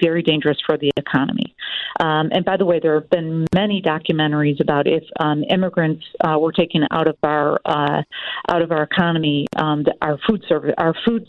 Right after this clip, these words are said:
system would basically collapse. So, um, what I would say, particularly in the era of a pandemic, we should be, uh, treating immigrants with respect and dignity, pathway to citizenship, protecting Dreamers.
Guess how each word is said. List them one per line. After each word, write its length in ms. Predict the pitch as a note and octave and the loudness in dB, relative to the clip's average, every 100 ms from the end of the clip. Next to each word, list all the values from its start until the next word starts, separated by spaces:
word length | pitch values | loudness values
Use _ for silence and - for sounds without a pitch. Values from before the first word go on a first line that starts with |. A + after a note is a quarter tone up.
| - | -2
system 440 | E3 E3 D#3+ C#3+ | 0 2 2 2
would 240 | E3+ D3 - - | 2 0 -2 -2
basically 400 | F#3+ E3+ - - | -2 -2 -4 -2
collapse. 400 | C#3+ - D3 - - - - - - - G#3+ | -2 0 0 -2 -12 -18 -14 -10 -10 -2 0
So, 300 | E3 D#3 D3 _ _ - | 2 -2 -4 _ _ -4
um, 220 | E3 D#3 | -2 0
what 140 | D#3+ | 0
I 140 | F3 A3 | 2 0
would 160 | A3 G3+ | 0 0
say, 80 | D#3+ F3 - | 0 -2 -4
particularly 880 | - B3+ B3+ B3+ G#3 E3+ E3 D#3+ - | -2 0 2 2 4 4 4 2 2
in 240 | E3+ D#3+ | 0 2
the 240 | D#3 - - | 2 0 0
era 280 | E3+ F3 D3+ | 2 4 2
of 80 | |
a 80 | D3 | 2
pandemic, 760 | C#3+ F#3 D#3+ D3 D3+ F3 C#3+ - - _ _ | 0 2 2 2 2 2 0 -4 -12 _ _
we 100 | F#3 | 0
should 200 | E3 E3 | 2 0
be, 220 | E3+ D3 C#3+ - - - - - - | 2 2 0 -6 -14 -16 -14 -6 -2
uh, 240 | D#3 D3+ D3+ | 0 0 0
treating 440 | - F3+ E3 D#3 D3+ - | 0 2 2 0 -2 -2
immigrants 500 | G3 F#3+ F3+ E3 D3 | 0 0 2 0 2
with 160 | D#3+ E3+ | 0 0
respect 460 | D#3 - D#3 - - | -4 -2 -4 -4 -2
and 160 | D#3 | 0
dignity, 560 | D3+ D3+ D3 C#3 D3 C#3+ | 2 2 2 2 0 0
pathway 380 | - E3 D3+ D3+ | -2 -4 0 -2
to 100 | D3 - | -2 -2
citizenship, 560 | D3+ D3 D3+ D3 D3 | -2 0 -2 0 -2
protecting 600 | - - - D#3+ - D3 | -2 -2 -2 -2 -4 -2
Dreamers. 380 | C#3 C#3 C3 - | -2 -2 -2 -4